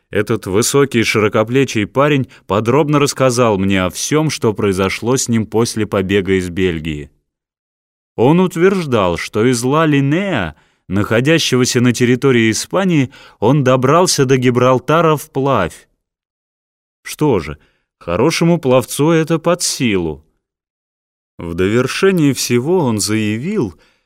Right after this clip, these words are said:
что плыл с узлом на плечах, причём этот узел, в котором были его вещи, весил около восемнадцати килограммов, но он даже не замочил его. Несколько мгновений я изумлённо смотрел на него.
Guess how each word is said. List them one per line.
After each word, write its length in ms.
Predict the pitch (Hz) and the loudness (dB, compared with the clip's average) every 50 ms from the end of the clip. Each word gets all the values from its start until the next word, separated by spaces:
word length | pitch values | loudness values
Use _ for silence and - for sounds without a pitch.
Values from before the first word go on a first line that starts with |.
| _ _ | _ _
что 340 | - - - - 113 120 120 | -16 -14 -2 0 2 2 2
плыл 340 | - 139 151 196 220 226 202 | 0 0 0 2 2 0 -2
с 140 | - - | -2 -2
узлом 460 | 143 147 135 113 131 156 185 202 170 151 | -2 0 0 0 0 0 2 2 2 2
на 100 | 139 123 | 0 0
плечах, 680 | - 117 120 117 - - - 196 226 185 - - - _ _ _ _ _ _ _ _ | 0 0 -2 -2 -2 -2 -2 -2 -2 -4 -6 -10 -16 _ _ _ _ _ _ _ _
причём 440 | - 107 127 127 - 165 170 170 156 | 0 0 0 2 2 2 4 4 4
этот 340 | 135 120 143 127 - - - - | 4 2 2 0 0 -4 -6 -4
узел, 440 | 160 208 233 196 135 120 101 92 | -2 -2 0 0 0 0 -2 -2
в 80 | 85 - | -4 -4
котором 480 | - 104 107 - 131 120 120 113 110 107 | -2 -2 0 2 2 2 2 2 2 2
были 220 | 120 135 131 120 | 2 4 4 4
его 280 | 113 113 110 104 113 110 | 4 4 4 4 2 2
вещи, 600 | 110 127 175 208 - - - - 110 92 82 - _ _ _ _ | 2 2 0 0 0 -2 -2 -2 -4 -4 -4 -8 _ _ _ _
весил 520 | - 82 95 120 156 170 - - 131 131 139 | -10 -2 0 2 2 2 2 2 2 2 2
около 320 | 147 143 - 131 131 135 | 2 2 2 2 2 4
восемнадцати 840 | 123 131 127 - - 123 127 135 147 160 160 - - - - - 113 | 4 2 2 2 2 0 2 2 2 0 0 0 -2 -2 -2 -2 -4
килограммов, 880 | 95 - 107 98 101 98 92 101 131 175 202 214 202 147 113 92 - - _ _ _ _ _ - | -4 -2 0 0 0 0 0 -2 -2 0 2 2 2 0 -2 -2 -4 -8 _ _ _ _ _ -8
но 300 | 95 101 110 117 123 139 | -4 -2 0 2 2 2
он 200 | 151 165 165 139 | 2 2 2 2
даже 320 | 120 139 170 160 151 165 | 4 2 2 2 2 2
не 140 | 165 165 160 | 2 2 2
замочил 640 | 147 147 156 156 160 165 151 - - 160 127 107 92 | 2 2 2 2 0 0 -2 -2 -2 0 0 0 -2
его. 420 | 87 87 85 78 80 78 80 - _ _ _ _ _ _ _ _ _ _ _ _ _ _ _ _ _ _ _ _ _ _ _ _ _ _ _ _ _ _ _ _ - | -2 -4 -4 -4 -6 -10 -14 -18 _ _ _ _ _ _ _ _ _ _ _ _ _ _ _ _ _ _ _ _ _ _ _ _ _ _ _ _ _ _ _ _ -8
Несколько 500 | 98 101 127 143 - - 131 117 - 123 | -4 -2 -2 -2 -2 -2 -2 -2 0 -2
мгновений 640 | 110 110 95 90 107 101 101 101 135 156 151 135 123 | -2 -2 -4 -4 -2 -2 0 0 -2 0 0 0 0
я 240 | 113 107 113 123 131 | 0 2 2 2 2
изумлённо 560 | 110 104 110 107 107 101 117 139 151 147 143 | 0 0 -2 -2 0 0 0 -2 -2 -2 -2
смотрел 540 | 127 - - 131 131 127 131 123 104 92 85 | -4 -2 -2 -4 -4 -2 -2 -2 -2 -2 -2
на 100 | 80 80 | -4 -6
него. 380 | 80 76 76 76 73 73 71 | -8 -8 -10 -12 -14 -16 -18